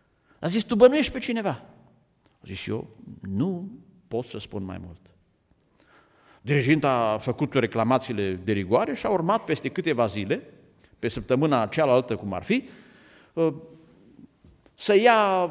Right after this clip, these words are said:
un anumit titlu, ce l-avea ea ca și șefa clasei, și să-l dea chiar la cealaltă. Dar s-a întâmplat în acel weekend că ea a trecut iară pe la școală pentru ceva probleme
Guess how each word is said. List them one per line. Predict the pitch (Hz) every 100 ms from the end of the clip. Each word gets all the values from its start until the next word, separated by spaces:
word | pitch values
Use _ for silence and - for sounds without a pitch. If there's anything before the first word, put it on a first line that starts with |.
| 160
un | 160 196
anumit | 185 190 196
titlu, | - 226 151
ce | -
l-avea | 175 165 196
ea | 180
ca | 160
și | 143 151
șefa | 196 175
clasei, | 175 180 - - - - _ _ _ _
și | -
să-l | 123 139
dea | 143 233
chiar | 269
la | 254
cealaltă. | 233 277 180 104 - - - _ _ _ _ _ - -
Dar | -
s-a | 190 226
întâmplat | 220 208 302 302
în | 240
acel | 208 262
weekend | 233 170 - 190 -
că | -
ea | 185 208
a |
trecut | 196 160 180
iară | 185 180
pe | 156
la |
școală | 147 - 180
pentru | 156 151
ceva | 131 160
probleme | 165 151 110 107